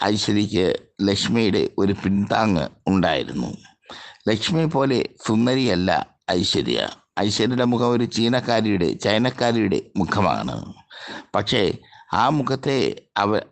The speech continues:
ഏഹ്, അ-, അതിലംഘിച്ചുകൊണ്ട് ഗ്ലാമർ വേഷങ്ങൾ ചെയ്യാൻ അവർക്ക് കഴിഞ്ഞിരുന്നു. അതൊക്കെയാണ് ഐശ്വര്യയുടെ പ്രത്യേകത.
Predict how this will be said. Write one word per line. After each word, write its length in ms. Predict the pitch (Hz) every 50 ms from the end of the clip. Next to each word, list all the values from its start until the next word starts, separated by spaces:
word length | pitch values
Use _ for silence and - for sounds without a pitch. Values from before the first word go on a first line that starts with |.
| -
ഏഹ്, 260 | - 95 101 95 - - - -
അ-, 180 | - 80 - -
അതിലംഘിച്ചുകൊണ്ട് 880 | 123 110 120 123 131 127 127 127 123 - - 107 101 101 95 73 71 67 60 - - - - - _ _ _ _ -
ഗ്ലാമർ 460 | 90 95 107 110 117 120 123 127 131
വേഷങ്ങൾ 440 | 127 110 104 110 - 107 104 101 98 98
ചെയ്യാൻ 380 | 95 - 71 87 85 78 76 64 50 - - - - _ _ _ _ -
അവർക്ക് 400 | 92 90 87 95 - - 85 69 - - - _ -
കഴിഞ്ഞിരുന്നു. 640 | 110 98 95 90 92 87 65 - - - - - - - - - - - _ - - - - - - - - - - -
അതൊക്കെയാണ് 560 | - - - 92 110 113 117 117 120 123 123 117 90 - - - _ - -
ഐശ്വര്യയുടെ 640 | 92 101 101 101 - 113 104 98 95 90 82 85 82 - - - - - - -
പ്രത്യേകത. 540 | 95 98 95 - 92 80 57 58 57 55